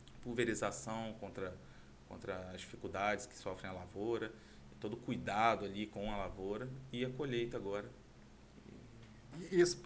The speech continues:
Speaker 2: esse processo, assim, de crescimento do, do Manduca, que ele começou, entraram no mercado em dois mil e vinte e dois, né?
Speaker 1: Isso, a marca Café Manduca começou ano passado, dois mil e vinte e dois.
Speaker 2: Já completou o seu primeiro ano já?
Speaker 1: Em setembro.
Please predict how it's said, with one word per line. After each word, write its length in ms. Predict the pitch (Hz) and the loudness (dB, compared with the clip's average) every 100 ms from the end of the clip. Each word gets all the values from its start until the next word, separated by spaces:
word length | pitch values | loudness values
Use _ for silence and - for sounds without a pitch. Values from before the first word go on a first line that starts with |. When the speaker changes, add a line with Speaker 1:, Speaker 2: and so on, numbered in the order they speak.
| - | 4
Speaker 2:
esse 180 | 165 | 4
processo, 640 | - 175 - 147 139 - - | 4 4 4 6 6 6 6
assim, 120 | 131 | 4
de 120 | 131 | 4
crescimento 680 | 135 127 127 110 117 123 113 | 2 2 2 2 2 2 0
do, 180 | 104 101 | -2 -2
do 100 | 104 | 2
Manduca, 460 | 113 104 117 135 135 | 2 4 4 2 2
que 100 | 127 | 0
ele 120 | 139 | 0
começou, 760 | 139 147 147 - - 165 190 - - | 0 4 4 6 6 6 4 2 0
entraram 340 | 156 131 160 180 | 2 6 6 6
no 60 | |
mercado 440 | 175 143 135 165 175 | 6 4 4 2 4
em 60 | |
dois 220 | 180 160 127 | 4 4 4
mil 200 | 160 185 | 2 2
e 40 | |
vinte 200 | 165 - | 0 -4
e 40 | |
dois, 320 | 139 113 107 110 | 0 0 0 -2
né? 160 | 117 113 - - - - - | -4 -6 -8 -8 -8 -12 0
Speaker 1:
Isso, 340 | 151 139 131 | 4 4 6
a 60 | 110 | 6
marca 460 | 110 117 147 - | 8 8 6 4
Café 280 | 131 131 131 | 0 2 4
Manduca 480 | 123 123 113 117 117 | 6 4 4 0 0
começou 360 | - 123 123 120 | -2 -2 0 -4
ano 100 | 123 | -4
passado, 400 | 139 - - - - - - - - - | -6 -8 -10 -12 -16 -16 -18 -18 -18 -12
dois 160 | 98 98 | -10 -8
mil 100 | 95 | -8
e 40 | |
vinte 140 | 104 | -8
e 60 | - | -10
dois. 220 | - - | -12 -6
Speaker 2:
Já 260 | 92 113 110 | 0 2 2
completou 460 | - - 110 107 113 | -2 -2 -2 0 0
o 40 | |
seu 160 | - 110 | 2 0
primeiro 380 | 107 113 107 | 0 0 2
ano 240 | 110 113 110 | 2 2 0
já? 340 | 104 143 139 | 2 2 2
Speaker 1:
Em 40 | - | 2
setembro. 460 | 143 131 117 92 | 2 2 0 -4